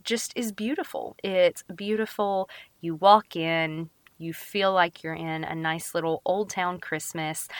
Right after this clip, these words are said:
Um, and then Magic Kingdom sort of has things sprinkled all throughout the park.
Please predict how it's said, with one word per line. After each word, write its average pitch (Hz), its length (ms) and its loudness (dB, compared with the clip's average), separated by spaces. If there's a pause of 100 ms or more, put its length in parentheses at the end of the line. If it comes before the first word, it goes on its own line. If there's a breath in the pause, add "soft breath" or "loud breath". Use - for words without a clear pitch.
(120)
Um, 190 200 6
and 214 120 4
then 226 160 4
Magic 226 320 4
Kingdom 226 300 -2
sort 214 240 0
of 214 80 -4
has 196 240 2
things 202 260 -4
sprinkled 190 540 -2 (100)
all 170 160 4
throughout 180 360 -2
the 196 80 -4
park. - 440 0